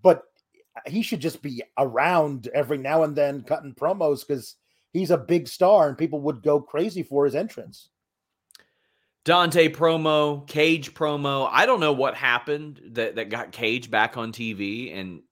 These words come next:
Speaker 2: so often and prominently,
Speaker 1: Mm-hmm.
Speaker 2: but this very short amount of time so far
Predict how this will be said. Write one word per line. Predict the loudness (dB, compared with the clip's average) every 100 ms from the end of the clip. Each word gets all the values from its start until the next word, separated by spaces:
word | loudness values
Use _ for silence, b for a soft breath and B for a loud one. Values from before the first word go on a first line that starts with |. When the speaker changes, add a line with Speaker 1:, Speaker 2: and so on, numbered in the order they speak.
| _
Speaker 2:
so | -14 -6 -2 -2 0
often | 0 0 -4 -8
and | -8
prominently, | -6 -6 -6 -10 -8 -10
Speaker 1:
Mm-hmm. | -12 -20 -20 -20 -20
Speaker 2:
but | -4 2 4 2 -4 _ _
this | -6 -2 -2 0
very | 4 6 4 0
short | -2 -2 0 0 -2
amount | 0 0 0
of |
time | 0 0 0 -2
so | -2 2 2
far | 4 4 4 2 -2